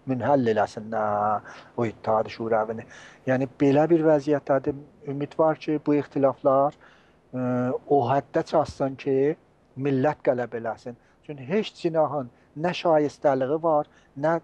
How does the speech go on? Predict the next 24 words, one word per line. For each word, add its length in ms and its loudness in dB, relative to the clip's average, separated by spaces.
tamam 340 -2
surətdə 800 0
qüdrəti 480 -4
vardır. 320 0
Mən, 220 0
e, 140 -6
baxırdım, 520 2
məsələn, 340 0
fikir 340 0
eləyirdim 320 0
ki, 100 0
Əhmədinəcadı 880 0
rahat 320 0
vəziyyətdə 580 0
götürəcəklər 960 0
və 180 2
onu, 360 -2
e, 1000 -4
qüdrəti 540 0
mütləq 400 -2
surətində 640 0
sipah 540 -2
alacaq 500 2
əlinə 380 0